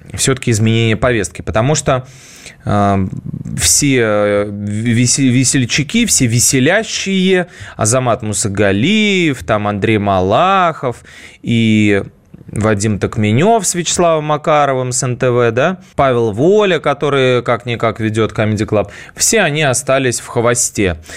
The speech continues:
Остались они в хвосте, а Борис Корчевников, который все-таки ассоциируется не только с программой «Судьба человека», где довольно-таки исповедальные разговоры ведутся,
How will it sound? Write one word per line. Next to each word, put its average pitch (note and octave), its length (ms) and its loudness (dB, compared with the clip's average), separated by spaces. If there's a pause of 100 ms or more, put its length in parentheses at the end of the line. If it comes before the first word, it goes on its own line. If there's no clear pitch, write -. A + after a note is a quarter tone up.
(140)
Остались A#2+ 460 0
они A2 160 -2
в G2+ 40 -10
хвосте, C#3 320 0
а A3+ 40 2
Борис C#3 260 0
Корчевников, D#3+ 500 -2
который D3 320 -2
все-таки C#3+ 520 0
ассоциируется B2+ 680 -2
не B2+ 100 2
только B2 340 0
с - 400 0
программой G#2+ 720 0
«Судьба G#2 440 -2
человека», C3 680 0
где E3 240 0
довольно-таки C#3+ 580 -2
исповедальные A#2+ 840 0
разговоры A2+ 560 0
ведутся, G#2+ 560 -2